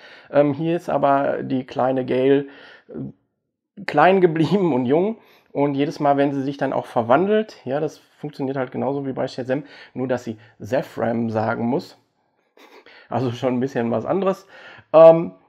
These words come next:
ja, dann wird sie zu diesem jungen Mädchen und ist inzwischen auch schon ziemlich alt, über fünfzig.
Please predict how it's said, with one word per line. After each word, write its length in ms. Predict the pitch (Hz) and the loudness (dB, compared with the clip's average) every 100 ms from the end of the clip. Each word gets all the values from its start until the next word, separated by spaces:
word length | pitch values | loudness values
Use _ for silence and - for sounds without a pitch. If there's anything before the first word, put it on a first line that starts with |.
| _ _ _ _ _ | _ _ _ _ _
ja, 240 | 143 156 | 2 4
dann 240 | 151 147 139 | 4 2 0
wird 160 | 156 | -2
sie 120 | 156 | -4
zu 120 | 151 143 | -10 -6
diesem 280 | 135 131 | -4 0
jungen 220 | 135 147 135 | 0 2 0
Mädchen 520 | 156 180 190 165 143 | -2 -4 -4 -4 -4
und 160 | 127 | -6
ist 100 | 104 | -8
inzwischen 540 | 131 123 - 151 - 127 | -14 -16 -14 -12 -10 -8
auch 300 | 135 - - | -8 -12 -18
schon 260 | - 143 | -8 -6
ziemlich 360 | 139 143 127 - | -4 -6 -8 -6
alt, 260 | 151 147 143 | -6 -6 -6
über 200 | 135 117 | -6 -6
fünfzig. 800 | - 175 165 - 147 139 - | -6 -6 -6 -8 -6 -6 -12